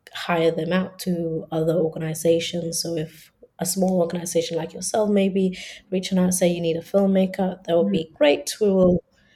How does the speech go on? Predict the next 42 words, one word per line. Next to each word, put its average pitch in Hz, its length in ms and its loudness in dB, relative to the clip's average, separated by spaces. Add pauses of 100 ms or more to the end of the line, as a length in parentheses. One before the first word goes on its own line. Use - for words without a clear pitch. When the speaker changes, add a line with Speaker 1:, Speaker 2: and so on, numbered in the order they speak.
(220)
Speaker 1:
go 214 120 8
get - 320 4
Patrick. - 640 2
Patrick 185 300 0
is 180 120 -2
doing 185 220 2
really 180 180 4
well. 208 300 6
He 190 140 2
finished 180 360 0
our - 120 -4
Aspire 170 320 -4
program. 165 580 -2 (380)
He 175 200 -4
can 170 160 -12
come 165 220 -4
over 156 480 -2
and - 200 -12
Speaker 2:
Yeah. 185 340 2
Speaker 1:
take 175 180 -4
some 156 220 -4
of 151 100 -6
the 156 100 -8
shots. - 600 -14 (240)
Speaker 2:
Amazing. 214 320 2
Speaker 1:
So 175 360 6
we're 175 140 6
always 220 260 10
trying 190 420 2
to 185 100 -6
find 175 520 2
a 180 80 2
way 180 380 6
to, 165 720 -2 (1400)
what 208 240 -4
do 170 60 2
you - 80 0
call - 240 -8
it? - 280 -10 (200)
Uh, 185 380 6
level 196 280 6
up - 400 0